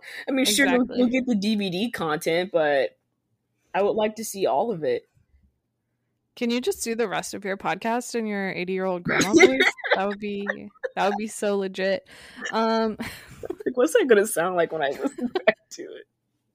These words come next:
Speaker 2: I guess we'll find out. No, I agree. And also, like, when I think about, like,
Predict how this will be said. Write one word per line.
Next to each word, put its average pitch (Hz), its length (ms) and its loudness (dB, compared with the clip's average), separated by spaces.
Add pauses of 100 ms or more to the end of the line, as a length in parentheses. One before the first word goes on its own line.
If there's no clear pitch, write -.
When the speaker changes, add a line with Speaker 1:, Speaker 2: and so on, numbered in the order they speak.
(300)
Speaker 2:
I 233 120 -2
guess - 360 -10
we'll 220 120 0
find 240 320 0
out. 262 300 0 (560)
No, 214 240 4
I 262 200 2
agree. 233 520 4
And 233 260 0
also, 311 500 0
like, 208 400 0
when 214 160 -2
I 208 80 -2
think 208 240 -6
about, 208 300 0 (320)
like, 208 340 -4